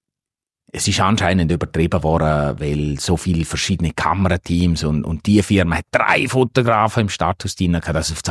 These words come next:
einmal kein Platz mehr war. Ist genug Platz für die Athleten. Das kann ich nachvollziehen. Aber tun's nicht alle Zimmer verbieten, sondern tun eine Auslosung machen.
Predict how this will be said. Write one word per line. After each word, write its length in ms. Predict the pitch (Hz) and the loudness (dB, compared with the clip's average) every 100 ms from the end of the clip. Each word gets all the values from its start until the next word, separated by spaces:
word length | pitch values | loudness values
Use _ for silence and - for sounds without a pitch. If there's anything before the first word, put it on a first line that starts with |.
| - | -2
einmal 140 | 85 | -2
kein 160 | - 82 | -2 -4
Platz 340 | 73 69 - | -2 -2 -2
mehr 120 | 87 71 | -4 -4
war. 180 | - 67 | -4 -4
Ist 240 | - - | -6 -6
genug 300 | 101 87 - | -4 -2 -2
Platz 260 | 87 82 - | -2 -2 -4
für 120 | - | -8
die 80 | 78 | -6
Athleten. 400 | 76 78 - - - - - | -2 -2 -4 -8 -12 -14 -12
Das 160 | - - | -8 -2
kann 140 | 113 | 0
ich 80 | 110 | 0
nachvollziehen. 600 | 95 101 - 98 - 80 | 0 -2 -2 -2 -4 -4
Aber 240 | 78 90 - | -4 -2 2
tun's 260 | 156 - | 2 2
nicht 240 | 131 120 - | 0 0 0
alle 320 | 113 113 - | 2 2 0
Zimmer 460 | - 135 160 190 - - - _ | 2 4 4 2 0 -14 -20 _
verbieten, 600 | - 123 143 143 - 135 | -6 0 2 2 0 0
sondern 380 | 120 117 107 | 2 0 -2
tun 160 | - 117 | 0 2
eine 140 | 107 | 2
Auslosung 500 | 120 117 110 113 104 104 | 0 0 2 2 0 -2
machen. 340 | 101 101 95 | -2 0 -4